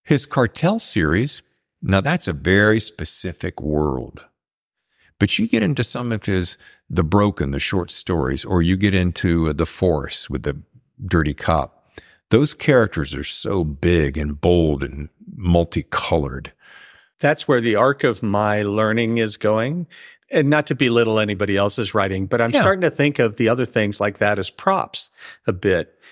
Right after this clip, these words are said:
Speaker 2: when I really need to be. And, and this is the great thing about this novella with Lance is I really get to explain Lance and show you how Lance sees the world through his eyes.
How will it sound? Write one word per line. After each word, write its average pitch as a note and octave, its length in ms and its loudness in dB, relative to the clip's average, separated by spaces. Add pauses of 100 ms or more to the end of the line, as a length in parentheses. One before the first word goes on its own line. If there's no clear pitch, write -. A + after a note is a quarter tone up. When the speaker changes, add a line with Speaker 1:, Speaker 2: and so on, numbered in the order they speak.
(200)
Speaker 2:
when A2 180 2
I G#2 80 2
really A2+ 400 2
need G#2+ 260 0
to - 80 -2
be. F#2+ 480 -2
And, G#2+ 220 -2
and A#2 200 0
this F3 200 2
is D3+ 80 -4
the - 100 0
great B2 240 -2
thing B2+ 200 0
about G#2 240 0
this G2+ 220 -4
novella A2 560 2
with G#2 260 -4
Lance A#2+ 420 0
is G2 160 -4 (380)
I B2+ 80 0
really C3+ 420 2
get A#2 280 -2
to A2+ 180 2
explain A2 880 0 (360)
Lance G2+ 540 0 (300)
and G2+ 260 0
show A2+ 320 2
you G#2+ 300 0
how G#2 180 -2
Lance G2 380 -2
sees G#2 240 -6
the A2+ 80 -2
world G2 280 0
through G2+ 200 -2
his F#2 260 -2
eyes. - 460 -6